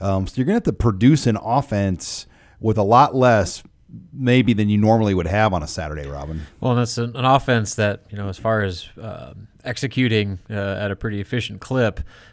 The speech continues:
Speaker 2: uh, has struggled all year. I mean, turnovers, penalties, uh, you know, stalled run plays, uh, you know, bad snaps throwing everything off. I mean, this offense has been its own worst enemy all year, and now you're talking about a game where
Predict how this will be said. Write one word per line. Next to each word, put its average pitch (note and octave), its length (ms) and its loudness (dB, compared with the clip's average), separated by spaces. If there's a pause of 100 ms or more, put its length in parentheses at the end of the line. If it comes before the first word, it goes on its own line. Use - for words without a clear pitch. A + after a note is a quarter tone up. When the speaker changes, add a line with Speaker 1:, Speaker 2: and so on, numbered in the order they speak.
Speaker 2:
uh, G2 120 -8
has G#2 160 -6
struggled A2 340 0
all G2 180 0
year. G2 360 -2
I - 20 -14
mean, F#2 140 -10
turnovers, A2+ 720 0
penalties, A2+ 880 -2
uh, F2+ 280 -12
you F#2 60 -14
know, F2+ 60 -12
stalled A#2+ 440 -2
run A2+ 280 0
plays, A#2 480 0 (320)
uh, F#2+ 240 -10
you F2+ 60 -16
know, G2+ 60 -14
bad B2+ 380 -6
snaps B2+ 400 -4
throwing B2+ 220 0
everything A#2+ 300 0
off. A#2+ 320 0
I - 20 -8
mean, A2+ 240 -4
this A2+ 160 -6
offense C3 340 -4
has G2+ 140 -8
been G#2 120 -4
its G2+ 140 -8
own G#2+ 160 -2
worst G#2+ 260 -4
enemy G#2+ 320 -2
all G2 200 -2
year, A2 300 0
and G2 60 -4
now A2 180 2
you're A#2+ 100 0
talking G#2+ 300 -4
about G2 180 -4
a G2 60 -6
game G2+ 340 -4
where G2+ 300 0